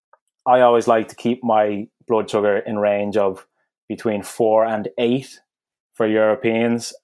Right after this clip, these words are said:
and in the States it's seventy-two and a hundred and forty-four. So that doesn't really mean anything to you, but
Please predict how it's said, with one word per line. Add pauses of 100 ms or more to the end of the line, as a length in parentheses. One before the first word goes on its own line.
and
in
the
States
it's (160)
seventy-two
and
a
hundred
and
forty-four. (440)
So
that
doesn't
really
mean
anything
to
you,
but